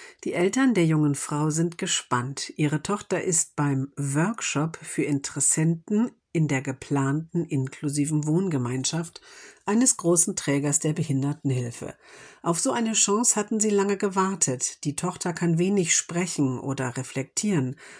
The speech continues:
aber ausziehen möchte sie, das äußert sie immer wieder. Dass sie dabei viel Unterstützung braucht, ist klar.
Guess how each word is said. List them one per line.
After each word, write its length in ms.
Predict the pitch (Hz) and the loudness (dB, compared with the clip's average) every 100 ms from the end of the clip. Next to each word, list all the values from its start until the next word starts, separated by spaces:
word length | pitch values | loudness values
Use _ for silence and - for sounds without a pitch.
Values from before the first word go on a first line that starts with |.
| - | -10
aber 300 | 131 143 - | -2 -2 2
ausziehen 500 | 277 294 - 156 175 | 2 2 0 0 2
möchte 380 | 254 302 - | 2 0 -2
sie, 160 | 127 139 | -2 -2
das 280 | 131 127 - | -2 -4 -2
äußert 380 | 151 143 151 - | 0 0 -2 -4
sie 160 | 139 | -4
immer 320 | 165 170 180 | 0 0 0
wieder. 380 | 160 135 120 123 _ - - - - _ - | 0 0 -2 -6 _ -20 -20 -20 -20 _ 0
Dass 140 | 170 | 2
sie 140 | 180 | 4
dabei 280 | 160 156 151 | 2 0 0
viel 240 | 143 170 160 | -2 -2 0
Unterstützung 840 | 147 139 131 - 233 - 151 139 | 0 0 -2 -2 -2 0 0 -2
braucht, 500 | 131 127 123 - - - | -2 -4 -4 -8 -12 -4
ist 340 | 156 - - | -4 -4 -8
klar. 420 | - 147 131 131 | -8 -6 -6 -10